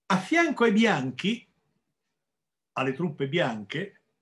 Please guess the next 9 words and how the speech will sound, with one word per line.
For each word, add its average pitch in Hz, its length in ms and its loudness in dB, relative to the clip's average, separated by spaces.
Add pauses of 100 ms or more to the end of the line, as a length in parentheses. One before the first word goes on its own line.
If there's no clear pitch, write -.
(320)
sia 139 220 -6
pure 165 260 -4
disordinate, 139 800 -4
scordinate, 135 880 -6
disperse 135 640 -6
nel 127 140 -8
grande 139 380 -4
territorio 135 500 -6
russo, 180 520 -8